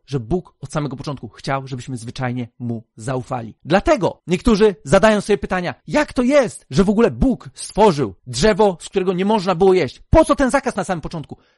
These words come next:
Po to, żeby człowiek Bogu zaufał. Po to, żeby człowiek, pomimo tego, że może mieć jakieś pytania, mógł powiedzieć,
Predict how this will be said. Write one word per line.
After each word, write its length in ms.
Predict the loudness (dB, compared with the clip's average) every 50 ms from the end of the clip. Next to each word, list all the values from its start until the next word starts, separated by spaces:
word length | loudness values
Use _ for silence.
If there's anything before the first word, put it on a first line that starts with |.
| _ _
Po 140 | -8 -8 -8
to, 220 | -6 -8 -12 -12 _ -14
żeby 200 | -12 -12 -12 -12
człowiek 440 | -8 -6 -6 -6 -6 -8 _ _ _ _
Bogu 420 | -10 -6 -6 -6 -6 -6 -12 -14 _ -10
zaufał. 500 | -4 -4 -2 -2 -2 -6 -6 -10 -14 -12 _ -6
Po 140 | -4 -4
to, 180 | -4 -4 -6 -8 _ _ _ _ -10
żeby 200 | -4 -4 -4 -2
człowiek, 340 | -2 -2 -2 -2 -2 -4 _
pomimo 340 | 2 4 4 4 4 2 2
tego, 220 | 2 2 2 2 2
że 100 | 2 2
może 240 | 2 2 0 -2
mieć 120 | -2 -4 -4
jakieś 200 | -4 -4 -4 -6
pytania, 360 | -6 -4 -4 -2 -2 -2 -6
mógł 160 | -8 -8 -4
powiedzieć, 320 | -2 -2 -2 -2 -8 -14